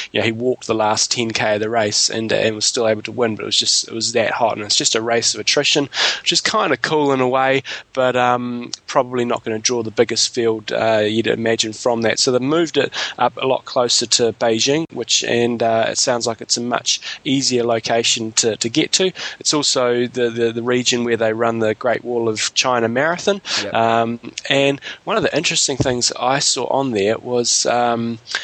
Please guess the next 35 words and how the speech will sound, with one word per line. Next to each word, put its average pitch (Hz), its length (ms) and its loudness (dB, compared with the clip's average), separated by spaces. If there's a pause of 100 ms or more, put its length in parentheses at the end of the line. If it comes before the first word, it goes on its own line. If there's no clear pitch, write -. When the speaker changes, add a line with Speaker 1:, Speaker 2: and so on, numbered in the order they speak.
(260)
Speaker 1:
that 131 220 0
within 165 400 0
the 139 100 2
region, 127 640 0 (100)
it, 120 180 2
uh, 123 460 2
there's 131 180 -2
heaps - 460 0
of 151 60 -8
triathlon 160 600 0
clubs, 120 500 0
um, 127 440 0 (340)
within 143 240 -2
the, 139 120 0
I 147 80 2
think 147 100 2
it 147 60 2
said, 143 260 0
like, 147 140 2
there's 147 160 0
twenty 151 340 0
triathlon 143 520 0
clubs - 380 0
within, 143 280 0
in 143 220 2
that 139 140 2
region. 135 480 0
Speaker 2:
Oh, - 280 -4
wow. - 80 -10
Speaker 1:
And, 135 240 0
uh, 139 240 2
I 151 120 2
never, 139 400 0
never 147 640 0
never 131 100 2